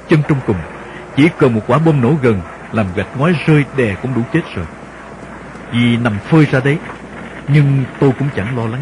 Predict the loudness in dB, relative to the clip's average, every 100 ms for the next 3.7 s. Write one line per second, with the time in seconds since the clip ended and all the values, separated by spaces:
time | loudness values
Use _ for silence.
0 | -6 -6 -10 -16 -16 -14 -14 -16 -6 2
1 | 2 2 -2 -2 -4 -8 -10 -12 -4 -2
2 | 0 -2 -4 -12 -12 -6 -4 -2 -2 -2
3 | -6 -12 -4 -4 -4 -6